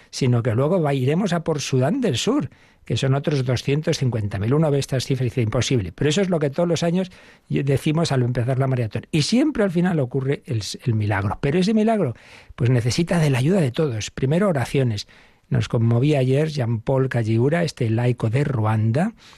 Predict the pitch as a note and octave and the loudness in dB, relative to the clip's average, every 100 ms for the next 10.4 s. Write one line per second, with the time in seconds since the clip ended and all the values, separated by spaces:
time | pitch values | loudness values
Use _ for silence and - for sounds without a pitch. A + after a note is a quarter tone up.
0 | - - _ C3 A2 A2 A2 - B2+ A2+ | -20 -20 _ -2 0 0 -2 -2 0 0
1 | - B2 A2+ G#2+ D3 C#3 B2 A2+ A#2+ A2 | 0 0 2 2 2 2 0 -2 -4 -4
2 | - A#2 A#2+ B2 A2+ A#2 A#2+ A2+ - A#2 | -2 -2 2 2 0 0 0 0 -2 -2
3 | A2 A2 - A2 - C3 A#2+ A2+ A#2 G#2+ | 0 -2 -2 -2 0 0 0 0 -2 0
4 | A#2+ A#2 A2 C3 A#2+ A2+ A2+ A2 A2 G#2 | 0 2 0 0 0 0 0 -2 -2 -2
5 | - A2+ G#2+ B2 B2 A2+ A2+ A#2+ A#2 A2 | -2 -2 0 0 0 0 0 2 2 2
6 | B2 C3+ - A#2+ G#2+ B2+ C3 - F3 E3 | 0 -4 -6 -2 2 2 0 -2 -2 0
7 | G#2 A2 A#2+ A#2+ - G2+ G2+ G#2 G3 E3+ | -2 -2 0 0 -2 -6 -6 -2 2 2
8 | - - - - - - - - G2 A2 | 0 -10 -20 -20 -20 -14 -8 -4 -2 0
9 | A#2 - A2 G#2+ A2 G#2+ C3 G#2+ - C#3 | 0 0 0 0 0 0 0 -2 -2 0
10 | C#3 A2+ A2+ C3+ | 0 0 -2 -2